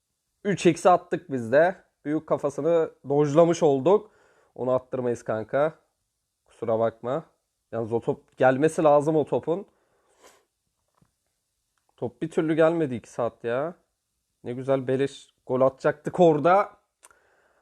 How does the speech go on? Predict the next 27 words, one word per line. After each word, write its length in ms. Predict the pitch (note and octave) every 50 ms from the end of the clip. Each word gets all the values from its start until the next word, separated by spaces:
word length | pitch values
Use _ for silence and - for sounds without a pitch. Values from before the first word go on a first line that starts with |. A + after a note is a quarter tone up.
| _ _ -
Allah 360 | - C3 D3 D3+ D3 D3 C3+ C#3+
Allah. 680 | C#3+ C3+ C3 C3 C3 B2+ B2+ B2 B2 B2 B2 A#2+ A#2
Bu 40 | A#2+
kadar 280 | - D#3 D3 E3+ D#3+
mı 100 | D3+ D3
şanssızlık 640 | - - B2 B2 A#2+ - - A#2 A2 G#2+ A2 - -
olur? 200 | A2+ A2 A2 G#2+ _ _ _ _ _ _ _ _ _ _ _ _ _ _ _ _ _ _ _ _ _ _ _ _ _ _ _ _ _ _ _ -
Yapma 520 | D3+ F#3 F3+ F#3 - - D3+ D#3 D3+ C#3+
bunu. 580 | C3+ C#3+ D3 C#3+ C#3+ C3+ C3 C3 B2+ B2+ B2 B2 A2
Gitti 320 | D3 E3 - _ - -
özeller. 600 | F3+ F3 E3 C#3+ C3 D3+ C#3 C3 B2 B2 B2 A2+
Çok 280 | - - - - - -
kötü 220 | E3+ D3+ - D#3
kullandık 500 | B2 - C3+ C3 C3 B2 A#2+ B2 A#2 -
arkadaşlar. 600 | B2+ A2+ A2+ G#2+ - B2 A2 A2 - - A#2+ A2
Yapacak 420 | A2 B2 A#2+ - C3 D#3 D3 - -
hiçbir 300 | F3+ E3 - - D3+ B2+
şeyimiz 320 | - D#3 C3+ B2+ C3 B2
yok. 140 | F#3 F#3+ - -
Üç 160 | G#3 - -
x 160 | G3+ - -
attık. 360 | F3+ D3+ - - G3 F3 -
Üç 140 | E3 - -
x 140 | D#3+ - -
atmamız 380 | E3+ E3 - E3 D#3 D3+ C#3+
güzel 220 | C#3+ C#3+ C3 D#3 D3+
oldu. 420 | D3 C3+ C3 B2 C#3 E3+ F#3+ -